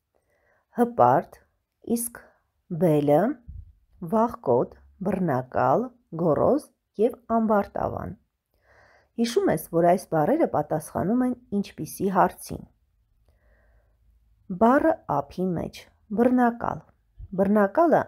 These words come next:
այն դաժան թագավորն է կամ իշխանը,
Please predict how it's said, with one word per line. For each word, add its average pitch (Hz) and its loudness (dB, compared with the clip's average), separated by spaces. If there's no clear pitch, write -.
այն 226 0
դաժան 170 0
թագավորն 143 -2
է 254 -2
կամ 165 -4
իշխանը, 151 -4